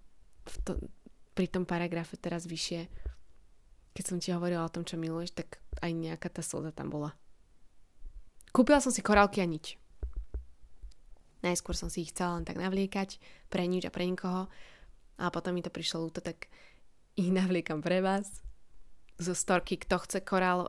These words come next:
korálkový náramok pre šťastie, mám viac ako päťsto odpovedí, babi, päťsto. Päťsto ich navliecť nestihnem, ale vždy, keď mám chvíľu, tak navliekam. A naučila som sa robiť také tie kvetinky.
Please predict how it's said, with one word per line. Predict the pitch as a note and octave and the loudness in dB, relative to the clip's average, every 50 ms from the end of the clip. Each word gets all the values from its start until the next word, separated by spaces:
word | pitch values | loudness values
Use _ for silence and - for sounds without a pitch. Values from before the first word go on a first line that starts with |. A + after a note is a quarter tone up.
| - F3+ | -2 -6
korálkový | - - G3+ F#3+ F#3 F#3 F#3+ F#3+ - F#3+ E3+ F3+ F3+ | -2 2 4 6 8 8 6 6 4 2 2 4 2
náramok | F3+ F3+ F3 F3 F3+ F3+ F3+ - | 4 2 2 2 0 0 -2 -2
pre | - E3+ F3 | 0 0 0
šťastie, | - - - F3+ - - - F#3+ | 0 0 -2 -2 -2 0 0 2
mám | F#3 F3+ F3 | 2 2 2
viac | F3 F3 F3 F3+ | 2 2 0 0
ako | F3 - F3 | -2 -2 -4
päťsto | - - F#3 F3+ - - - F3 | 0 0 0 0 0 2 2 2
odpovedí, | E3+ - - F3+ F3 F3+ F3 F3+ F3 F3 - - | 2 2 0 0 0 2 2 2 0 -2 -2 0
babi, | F#3+ F3 E3 F3 F3 - - - | 0 2 2 2 0 0 -2 -2
päťsto. | - F3 - - - - F3 F#3 - - - - - - - - - - - - - - - - - - - - - - - - - - - - | -2 -2 -2 -2 0 0 0 -2 -2 -6 -16 -20 -18 -10 -8 -8 -8 -8 -10 -14 -16 -20 -20 -20 -20 -20 -20 -18 -18 -18 -18 -18 -20 -20 -10 2
Päťsto | - G3+ G3 - - G#3+ G#3 | 2 4 4 6 6 6 6
ich | G3+ F#3+ | 6 8
navliecť | G3 F#3+ F#3+ G3 G3 F#3+ F3 F#3 | 6 6 6 6 6 4 6 4
nestihnem, | F#3 F#3 F#3 - - F#3 F3 F3 F3 F#3 F#3+ | 4 4 2 2 0 0 0 0 0 0 0
ale | F3+ F3 F3 E3+ E3 | 0 0 0 -2 -2
vždy, | F3+ E3+ F3+ | -2 -2 -2
keď | - F#3+ F#3 F#3 | -2 0 0 0
mám | F3+ - | -2 -2
chvíľu, | - - F3 F3+ F3+ | -2 -2 0 0 0
tak | F#3 E3+ | 0 -2
navliekam. | F3 E3+ D3+ - - - - - - F#3 - _ - - - - - - - _ _ - - - - - - - - | -2 -4 -4 -6 -6 -8 -8 -10 -12 -14 -14 _ -20 -20 -20 -20 -20 -20 -20 _ _ -20 -20 -20 -20 -20 -20 -14 -2
A | - F#3 | 6 8
naučila | G3 G3 G3+ - G#3+ G3 | 8 8 8 8 6 6
som | G#3 G3+ | 6 6
sa | G3+ | 6
robiť | G3+ G3 G3+ - G3 | 6 6 6 4 4
také | F#3 G#3 G3+ | 6 4 4
tie | F#3+ - | 4 6
kvetinky. | F#3+ G3 F#3+ - G#3 G3 F#3 - - - - | 4 6 6 6 4 4 4 2 -2 -12 -10